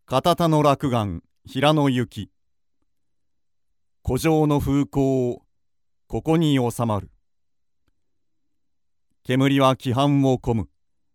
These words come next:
矢場瀬のあたし。風は乱水を吹く、粟津の島。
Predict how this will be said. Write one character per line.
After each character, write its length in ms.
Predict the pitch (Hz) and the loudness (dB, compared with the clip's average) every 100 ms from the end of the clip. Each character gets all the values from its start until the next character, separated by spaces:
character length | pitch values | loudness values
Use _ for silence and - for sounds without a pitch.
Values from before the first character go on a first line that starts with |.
| _ _ | _ _
矢 160 | 110 123 | -2 0
場 120 | 165 | 0
瀬 180 | 151 165 | 0 0
の 260 | 147 135 120 | 2 2 0
あ 60 | |
た 100 | 110 | -2
し。 340 | 104 - - _ _ _ _ _ _ _ _ _ _ _ _ _ _ _ _ _ _ _ _ _ _ _ _ _ | -10 -14 -20 _ _ _ _ _ _ _ _ _ _ _ _ _ _ _ _ _ _ _ _ _ _ _ _ _
風 260 | - 135 165 | -6 0 2
は 160 | 160 | 4
乱 200 | 156 156 | 4 2
水 340 | 156 156 151 151 | -2 -6 -2 0
を 140 | 143 | 0
吹 140 | - - | -2 -12
く、 180 | 90 _ _ _ _ _ - | -14 _ _ _ _ _ -6
粟 300 | 117 175 170 | 0 2 2
津 120 | 127 | 2
の 160 | 135 127 | 0 0
島。 440 | - - 110 101 | -4 -8 -6 -6